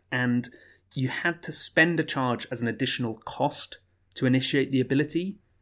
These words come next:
It wasn't something you could do after the fact when you know you were already hit. It would then get you up to plus two combat and deal plus one damage,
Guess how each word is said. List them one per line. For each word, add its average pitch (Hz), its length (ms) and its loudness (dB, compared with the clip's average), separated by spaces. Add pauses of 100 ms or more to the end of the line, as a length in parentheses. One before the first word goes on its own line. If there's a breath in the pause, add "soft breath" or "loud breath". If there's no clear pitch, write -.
(320)
It 123 80 2
wasn't 170 340 4
something 135 200 2
you 120 100 2
could - 180 -4
do 123 280 0
after 120 340 0
the 113 80 -4
fact - 340 -2
when 107 100 -2
you 104 100 0
know 107 120 0
you 107 180 -2
were 104 120 -2
already 92 240 -8
hit. - 320 -10 (240 soft breath)
It 117 80 2
would 123 120 4
then 147 160 6
get 139 160 2
you 131 120 2
up - 140 -2
to 107 60 -10
plus 117 240 -4
two 120 240 -4
combat 107 380 -4
and 107 100 -4
deal 107 180 -2
plus 107 300 -8
one 107 140 -6
damage, 98 480 -6